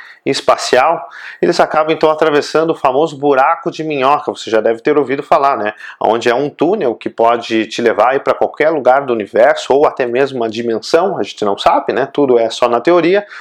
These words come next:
porém, esses quatro astronautas acabam embarcando, passam por esse buraco de minhoca e acabam encontrando outros planetas que habitam ao redor aí de um buraco negro.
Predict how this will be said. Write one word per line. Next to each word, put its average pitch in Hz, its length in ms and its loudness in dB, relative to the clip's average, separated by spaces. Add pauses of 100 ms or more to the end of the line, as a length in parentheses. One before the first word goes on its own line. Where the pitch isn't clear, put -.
porém, 175 480 2 (220)
esses 156 380 0
quatro 156 480 2
astronautas 147 560 0
acabam 139 280 0
embarcando, 143 580 0
passam 139 440 -2
por 131 100 2
esse 123 320 -2 (380)
buraco 135 420 2
de 143 140 0
minhoca 156 400 2
e 175 80 2
acabam 160 380 2
encontrando 151 760 0 (380)
outros 202 540 2
planetas 160 480 0
que - 100 0
habitam 151 480 0
ao 147 160 4
redor 135 420 2
aí 139 120 0
de 139 100 -10
um 147 60 -8
buraco 135 460 0
negro. 131 440 -4